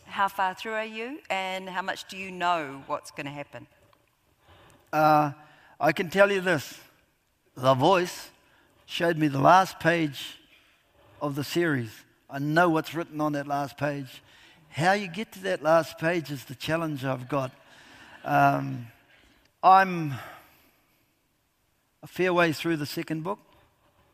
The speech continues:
Speaker 2: but I think it's gonna be a while yet. Uh, as I say, w-, w-, I've had some challenges this year. My father died about, mm, four weeks ago
Speaker 1: Mm.
Speaker 2: after, uh, a long illness, but he was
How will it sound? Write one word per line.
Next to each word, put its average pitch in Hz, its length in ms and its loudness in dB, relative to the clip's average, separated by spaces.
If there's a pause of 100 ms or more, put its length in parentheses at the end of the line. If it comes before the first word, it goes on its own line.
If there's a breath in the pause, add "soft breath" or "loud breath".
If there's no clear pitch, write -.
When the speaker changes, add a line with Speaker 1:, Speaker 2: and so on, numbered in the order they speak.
(300)
Speaker 2:
but 151 140 0
I 151 80 2
think 160 180 -8
it's 143 100 -12
gonna 147 160 -4
be 143 100 -2
a 139 80 -2
while 147 320 4
yet. 160 180 -6 (720 soft breath)
Uh, 143 280 -6
as 147 160 -6
I 151 40 -4
say, 160 200 0
w-, 160 160 0
w-, 160 180 -2
I've 170 160 6
had 151 160 0
some 143 140 -8
challenges 147 420 -6
this 143 240 -10
year. 160 280 -6 (100)
My 156 100 -4
father 143 340 2
died 147 320 -2
about, 143 360 -6 (920)
mm, 139 420 -8
four 147 180 -10
weeks 151 240 -8
ago 165 220 -8 (440 loud breath)
Speaker 1:
Mm. - 100 -18
Speaker 2:
after, 143 500 -2
uh, 139 960 -10
a 151 40 -8
long 151 240 0
illness, 160 380 -4
but 214 140 -4
he 190 80 2
was 196 400 0